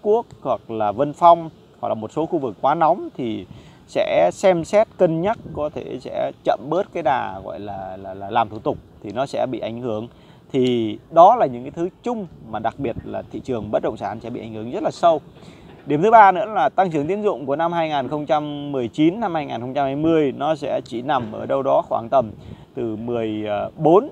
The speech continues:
tới mười lăm phần trăm, thì không có câu chuyện tăng trưởng nóng như những năm trước đó, thì nó sẽ kìm bớt cái thị trường bất động sản lại. Thì tất cả những cái thông, theo dõi cộng với chuyện chúng tôi đang theo dõi về cái việc là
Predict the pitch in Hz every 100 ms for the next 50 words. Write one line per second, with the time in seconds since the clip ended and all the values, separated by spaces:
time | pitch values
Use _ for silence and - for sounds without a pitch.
0 | - 175 151 139 143 113 170 156 - -
1 | - 185 170 170 175 170 - 139 - 139
2 | 123 110 131 156 233 170 135 123 143 127
3 | 156 151 165 - - 104 135 139 123 165
4 | 139 117 170 190 147 120 113 127 - 98
5 | 127 113 - - - - - 131 247 -
6 | 147 156 151 147 185 185 - - 202 185
7 | 151 117 147 - 147 156 170 185 151 139
8 | 175 180 160 151 151 139 131 160 151 120
9 | 156 135 - 107 101